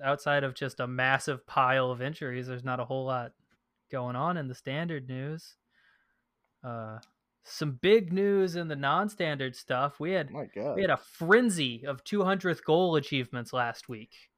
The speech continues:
Speaker 1: Just
Speaker 2: <laughs>
Speaker 1: one after the other after the other. It was nuts. Everybody just going off.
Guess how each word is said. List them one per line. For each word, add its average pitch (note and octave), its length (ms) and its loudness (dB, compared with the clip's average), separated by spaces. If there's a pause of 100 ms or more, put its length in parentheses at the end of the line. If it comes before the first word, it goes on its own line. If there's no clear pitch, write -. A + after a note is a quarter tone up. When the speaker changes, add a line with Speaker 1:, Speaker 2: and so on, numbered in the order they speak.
(160)
Speaker 1:
Just C#3 200 -4
Speaker 2:
<laughs> D3 120 -4
Speaker 1:
one G#3 320 10
after C#3 300 4
the C3 180 2
other F3+ 300 10
after C#3 260 4
the B2+ 140 0
other. D#3+ 200 8
It C#3 40 2
was C3+ 180 -2
nuts. E3+ 340 6
Everybody D3 520 4
just B2+ 200 -10
going F3+ 300 6
off. - 360 0